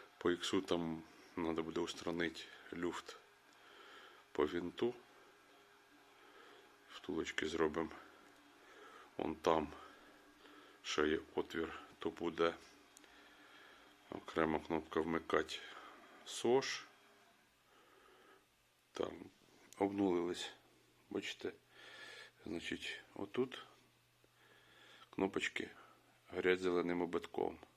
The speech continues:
X, Y і Z. І обов'язково включені оце Soft Limits.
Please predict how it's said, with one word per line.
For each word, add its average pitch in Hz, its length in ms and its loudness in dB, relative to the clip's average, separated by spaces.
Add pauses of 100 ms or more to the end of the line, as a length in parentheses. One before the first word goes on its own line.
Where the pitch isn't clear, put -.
(480)
X, - 420 -10 (1120)
Y 92 360 -8 (460)
і - 120 -6
Z. - 260 -4 (840)
І 90 120 0
обов'язково 92 500 0
включені 87 580 -4
оце - 160 -8
Soft - 380 -2
Limits. 85 480 -8